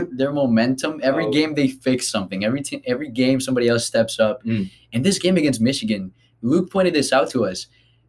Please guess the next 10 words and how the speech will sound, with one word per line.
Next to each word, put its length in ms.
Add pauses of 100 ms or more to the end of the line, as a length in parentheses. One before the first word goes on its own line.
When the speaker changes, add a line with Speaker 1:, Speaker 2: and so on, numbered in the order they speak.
(180)
Speaker 2:
Jaime 260
Jaquez 460
Junior 280
was 180
not 280
playing. 240
He 140
was 160
not 220
scoring. 380